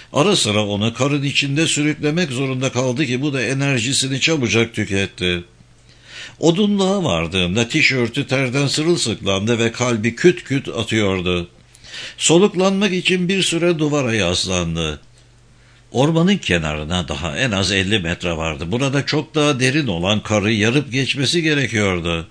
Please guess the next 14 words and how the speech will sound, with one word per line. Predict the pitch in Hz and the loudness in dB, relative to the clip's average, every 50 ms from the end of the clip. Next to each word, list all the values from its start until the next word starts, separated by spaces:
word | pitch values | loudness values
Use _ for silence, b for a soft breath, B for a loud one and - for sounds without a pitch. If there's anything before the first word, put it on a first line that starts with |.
| B B B B B B B B - | B B B B B B B B -2
Bazı | - 135 180 208 180 139 117 | 0 2 2 2 2 2 2
yerlerde | 85 78 78 85 85 87 90 90 85 101 107 - | 2 2 2 0 0 0 0 0 0 0 -2 0
kar | - 131 143 156 156 151 | 0 0 0 0 0 -2
kalınlığı | - 143 156 151 165 160 151 156 160 170 165 165 | -2 -2 0 2 2 2 2 2 2 2 2 2
kırk | - 196 214 - | 0 0 0 0
santimi | - - 180 170 165 143 139 143 139 127 117 | 0 2 2 2 2 2 0 0 0 0 0
buluyordu. | 110 107 101 98 92 90 87 87 85 76 82 80 78 76 - b b b b b b b b - | 0 0 2 2 2 2 2 0 -2 -2 -4 -4 -4 -6 -10 b b b b b b b b -6
Ama | 101 98 90 87 87 | -4 -2 -2 -2 -2
Saraç | - - 95 87 82 80 87 95 95 117 110 | 0 0 0 0 0 0 0 0 0 -2 -2
bu | 139 | -2
kadar | 117 107 104 98 104 101 | -2 -2 0 0 0 0
ilerlemişken | 101 98 98 98 101 98 98 101 104 110 - - 104 104 104 101 101 | 0 0 0 0 0 0 0 0 0 0 0 0 2 0 0 0 0
vazgeçecek | 104 110 110 104 92 95 113 104 - 110 104 101 117 123 101 - 92 | 0 0 0 0 0 0 0 0 0 0 2 2 2 2 0 0 0
değildi. | 98 95 92 95 92 90 82 87 85 85 85 | 0 2 2 0 0 -2 -2 -2 -2 -2 -4